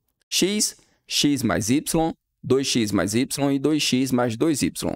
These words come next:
A reticência indica que a sequência é infinita, então ela vai continuar. Sabendo que a diferença entre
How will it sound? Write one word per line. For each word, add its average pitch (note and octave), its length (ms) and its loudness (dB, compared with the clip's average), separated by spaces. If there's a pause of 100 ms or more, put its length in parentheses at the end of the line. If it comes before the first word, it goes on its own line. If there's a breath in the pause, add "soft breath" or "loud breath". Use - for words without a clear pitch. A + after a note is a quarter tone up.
A C3 160 2
reticência D#3 760 0
indica D3 440 2
que - 100 -2
a C#3 100 2
sequência B2+ 460 0
é - 40 2
infinita, D3 460 0
então A2+ 180 0
ela A#2+ 100 2
vai B2 100 2
continuar. C3+ 560 0 (680)
Sabendo E3+ 440 0
que - 100 2
a D3+ 60 2
diferença A#2 600 0
entre A#2 560 0